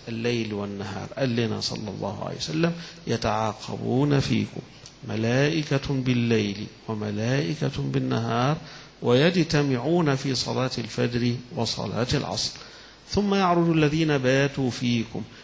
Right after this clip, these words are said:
الملائكة اللي قاعدين معاكم الليل كله على وقت العصر، على وقت الصبح يعرجون إلى السماء، فيسألهم الله سبحانه،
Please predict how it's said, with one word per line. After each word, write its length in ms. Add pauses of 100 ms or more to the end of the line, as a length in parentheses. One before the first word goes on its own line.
(160)
الملائكة 720
اللي 240
قاعدين 380
معاكم 480
الليل 260 (120)
كله 400
على 280
وقت 440
العصر، 520 (300)
على 140
وقت 280
الصبح 500
يعرجون 500
إلى 320
السماء، 480 (500)
فيسألهم 800 (120)
الله 440
سبحانه، 460